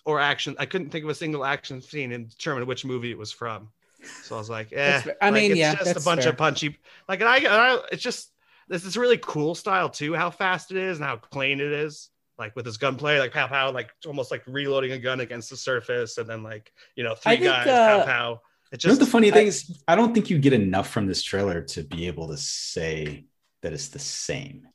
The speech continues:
Speaker 2: I think
Speaker 1: Well, it
Speaker 2: Gunpowder
Speaker 1: has a
Speaker 2: Milkshake
Speaker 1: similar
Speaker 2: sa-,
Speaker 1: action
Speaker 2: feels
Speaker 1: style, I
Speaker 2: more,
Speaker 1: think.
Speaker 2: if I disagree, it feels more cartoony than John Wick.
Speaker 3: Yeah.
Speaker 2: John Wick seems more, I wouldn't call it grounded, but there's more of, like, an impact to it.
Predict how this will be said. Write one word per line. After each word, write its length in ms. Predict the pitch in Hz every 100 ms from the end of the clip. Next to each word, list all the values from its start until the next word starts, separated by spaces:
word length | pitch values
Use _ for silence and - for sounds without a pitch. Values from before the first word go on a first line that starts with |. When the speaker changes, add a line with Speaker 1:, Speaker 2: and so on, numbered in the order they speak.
| _ -
Speaker 2:
I 60 | 160
think 140 | 226 233
Speaker 1:
Well, 80 |
it 40 | -
Speaker 2:
Gunpowder 240 | 233 220
Speaker 1:
has 100 | 156
a 20 | 143
Speaker 2:
Milkshake 40 |
Speaker 1:
similar 240 | 180 180 147 127
Speaker 2:
sa-, 120 | 180
Speaker 1:
action 100 | 170 -
Speaker 2:
feels 220 | 196 190
Speaker 1:
style, 100 | 185
I 40 |
Speaker 2:
more, 260 | 170 160 156 - _
Speaker 1:
think. 140 | 131 131
Speaker 2:
if 60 | _ -
I 140 | 180
disagree, 460 | 202 240 165 175 147
it 100 | 135
feels 200 | 196 196
more 120 | 190
cartoony 560 | - 143 - 151 135 117
than 120 | 110
John 260 | 117 107 107
Wick. 140 | -
Speaker 3:
Yeah. 160 | 170 147
Speaker 2:
John 80 | 165
Wick 200 | 165 -
seems 520 | - 156 135 131 -
more, 440 | 147 135 131 120 - - - -
I 120 | 160
wouldn't 200 | 196 214
call 160 | 202 196
it 80 | 139
grounded, 640 | 139 143 156 135 117 113
but 180 | 135 135
there's 180 | 143 127
more 220 | 143 147
of, 120 | 139
like, 140 | 135 127
an 80 | -
impact 500 | 143 123 120 95 -
to 160 | 120 107
it. 140 | -